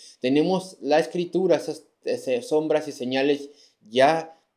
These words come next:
pasaron, tuvieron su día, pero ahora tenemos la realidad, lo tenemos todo explicado claramente, tenemos todos los detalles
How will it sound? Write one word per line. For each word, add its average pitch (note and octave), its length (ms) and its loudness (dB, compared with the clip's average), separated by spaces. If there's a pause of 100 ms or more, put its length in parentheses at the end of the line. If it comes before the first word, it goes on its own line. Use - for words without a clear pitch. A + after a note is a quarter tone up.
(100)
pasaron, B2+ 840 2
tuvieron D3+ 380 0
su D#3+ 160 -6
día, C3+ 300 2
pero C3+ 160 4
ahora E3 160 4
tenemos E3 380 0
la D#3+ 120 2
realidad, C#3+ 500 0
lo D3+ 100 0
tenemos E3 380 -2
todo F3 140 -2
explicado E3 440 -2
claramente, E3 560 0
tenemos D3+ 360 -4
todos D3 140 0
los C#3 140 2
detalles C3+ 560 0